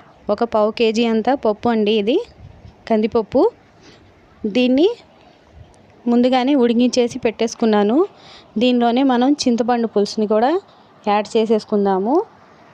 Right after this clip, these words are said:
మీరు కావాలి అనుకుంటే పచ్చెనగపప్పు కొంచెం,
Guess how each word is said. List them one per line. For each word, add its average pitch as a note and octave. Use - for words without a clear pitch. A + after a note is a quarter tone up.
మీరు A#3
కావాలి A#3
అనుకుంటే B3+
పచ్చెనగపప్పు A#3+
కొంచెం, C4+